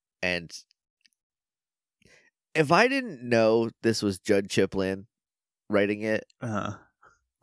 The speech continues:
Speaker 1: from this scene and the final scene with the Power Rangers in this episode, I could probably guess this was a Judd Chiplin.
Speaker 2: Oh, is
Speaker 1: This is a,
Speaker 2: it
Speaker 1: this
Speaker 2: the,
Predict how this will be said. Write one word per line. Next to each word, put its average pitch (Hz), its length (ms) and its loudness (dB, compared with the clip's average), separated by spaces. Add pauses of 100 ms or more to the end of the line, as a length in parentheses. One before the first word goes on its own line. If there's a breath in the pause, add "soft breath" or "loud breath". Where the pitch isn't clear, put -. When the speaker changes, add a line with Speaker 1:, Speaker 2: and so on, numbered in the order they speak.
(100)
Speaker 1:
from 139 240 2
this 180 180 2
scene 202 320 -2
and 156 180 0
the 135 100 6
final 127 420 2
scene 156 240 -4
with 156 100 0
the 151 80 -4
Power 151 280 2
Rangers 151 280 -2
in 147 60 -10
this 151 140 -2
episode, 151 380 2 (120)
I 147 140 6
could 135 220 2
probably 110 380 2
guess 104 300 0
this 110 140 -4
was 107 180 -2
a 104 80 -4
Judd 104 300 0
Chiplin. 107 640 0
Speaker 2:
Oh, 185 220 4
is 160 60 6
Speaker 1:
This - 80 6
is 135 60 0
a, 160 60 6
Speaker 2:
it 202 140 0
Speaker 1:
this 156 140 6
Speaker 2:
the, 139 320 -2